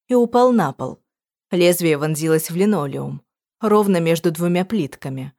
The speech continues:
в шов который она тоже контролировала. Нож стоял вертикально, чуть покачиваясь.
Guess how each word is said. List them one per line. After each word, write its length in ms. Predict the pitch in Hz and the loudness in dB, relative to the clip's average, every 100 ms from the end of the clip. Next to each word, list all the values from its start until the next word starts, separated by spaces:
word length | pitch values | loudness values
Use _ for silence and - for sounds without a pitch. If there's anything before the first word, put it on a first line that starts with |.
| _ _ | _ _
в 100 | - | -10
шов 260 | - 175 - | -2 -2 -2
который 380 | 165 160 156 156 | -6 -2 -2 0
она 160 | 170 | -2
тоже 300 | 185 196 156 | 0 -2 -2
контролировала. 920 | 156 160 170 208 180 139 131 131 151 - _ _ _ _ _ _ _ | -4 -4 -2 0 0 -2 -8 -10 -12 -16 _ _ _ _ _ _ _
Нож 300 | 214 220 220 | 0 0 0
стоял 400 | - 220 202 190 | -2 2 4 4
вертикально, 840 | 180 185 - 233 196 147 139 143 147 | 2 0 -2 -4 -2 -2 -4 -12 -12
чуть 240 | - 175 - | -8 -6 -4
покачиваясь. 880 | 190 156 139 - 139 135 139 - | -4 -4 -6 -8 -8 -8 -10 -14